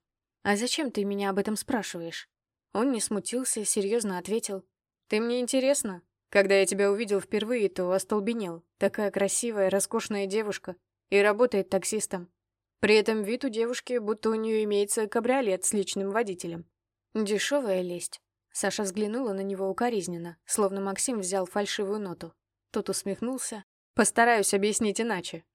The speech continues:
Однажды, Александра, я услышал любопытную фразу.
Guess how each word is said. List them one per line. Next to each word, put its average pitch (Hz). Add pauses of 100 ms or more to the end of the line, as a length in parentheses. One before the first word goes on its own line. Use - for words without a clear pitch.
(240)
Однажды, 196
Александра, 190
я 185
услышал 190
любопытную 196
фразу. 214